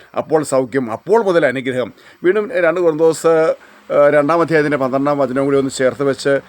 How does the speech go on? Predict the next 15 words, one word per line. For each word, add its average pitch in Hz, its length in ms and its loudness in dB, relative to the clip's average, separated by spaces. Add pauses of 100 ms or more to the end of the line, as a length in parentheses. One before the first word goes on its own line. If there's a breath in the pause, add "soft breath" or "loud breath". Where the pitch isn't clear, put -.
(160)
ധ്യാനിക്കുമ്പോൾ 139 540 -2
കുറേയും 131 300 0
കൂടി 139 160 -2
ഒരു 131 80 -2
വ്യക്തത 131 360 -4
ഉണ്ടാകും. 104 360 -4 (320 loud breath)
"ക്രിസ്തുവിൻ്റെ 202 500 2
സുവിശേഷം 160 680 -2 (240 loud breath)
പ്രസംഗിക്കുവാൻ, 143 840 -2 (260 loud breath)
ആ, 123 340 0
ഞാൻ 147 260 0
ത്രോവാസിൽ 185 640 2
ചെന്നപ്പോൾ, 143 520 -4 (560 soft breath)
ആ, 147 120 -2 (800)
കർത്താവിൽ 175 540 -2